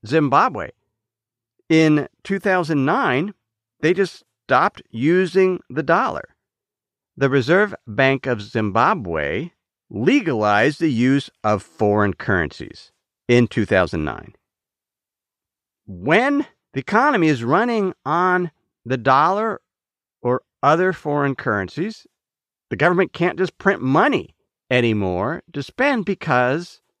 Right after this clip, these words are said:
nobody uses it to purchase goods or services.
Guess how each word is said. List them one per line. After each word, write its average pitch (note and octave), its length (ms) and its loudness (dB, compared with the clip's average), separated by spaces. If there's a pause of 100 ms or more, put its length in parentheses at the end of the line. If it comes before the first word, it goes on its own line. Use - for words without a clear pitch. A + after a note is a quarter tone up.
(160)
nobody D3+ 400 4
uses E3+ 400 0
it E2 160 -10 (380)
to - 140 -14
purchase - 640 -6 (380)
goods A2+ 380 0 (140)
or G2 80 -2
services. - 680 -8